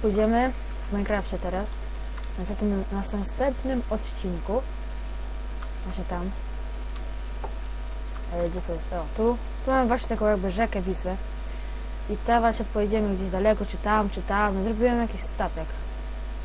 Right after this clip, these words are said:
I będziemy pływać sobie. Bo to jest przecież przygoda. No, ale co tam jeszcze chciałem powiedzieć? No i, no i mówcie, bo mało mam czasu, a ja już będę musiał chyba kończyć.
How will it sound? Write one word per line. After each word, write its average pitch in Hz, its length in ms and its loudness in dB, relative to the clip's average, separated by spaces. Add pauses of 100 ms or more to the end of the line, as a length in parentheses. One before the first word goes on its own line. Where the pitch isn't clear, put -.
I - 20 0
będziemy 262 240 4
pływać 233 340 4
sobie. 160 260 -2 (800)
Bo 180 60 -2
to - 60 -4
jest 180 120 -2
przecież 190 240 0
przygoda. 226 560 2 (1600)
No, 208 220 4
ale 277 440 8
co - 180 0
tam 254 180 4
jeszcze 247 180 0
chciałem 220 180 0
powiedzieć? 175 340 0
No 208 300 4
i, 247 100 0
no 320 140 6
i 349 120 6
mówcie, 339 440 6
bo 214 280 6 (600)
mało 277 160 10
mam 262 140 8
czasu, 339 400 6 (680)
a 233 160 8
ja 240 180 8
już 233 160 4
będę 208 220 2
musiał 202 180 0
chyba 180 160 2
kończyć. 269 420 4